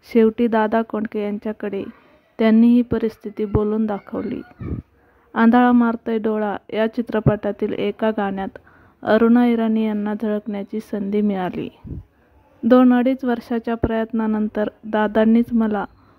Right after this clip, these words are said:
पुन्हा एकदा पडद्यावर येण्याची संधी उपलब्ध करून दिली,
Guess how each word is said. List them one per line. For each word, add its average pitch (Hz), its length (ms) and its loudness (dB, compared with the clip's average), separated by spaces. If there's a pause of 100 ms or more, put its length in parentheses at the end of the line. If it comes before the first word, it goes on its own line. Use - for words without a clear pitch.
(160)
पुन्हा 233 340 4
एकदा 226 240 0
पडद्यावर 220 560 -2
येण्याची 214 460 -4
संधी 208 400 0
उपलब्ध 208 480 0
करून 202 360 -4
दिली, 196 300 -6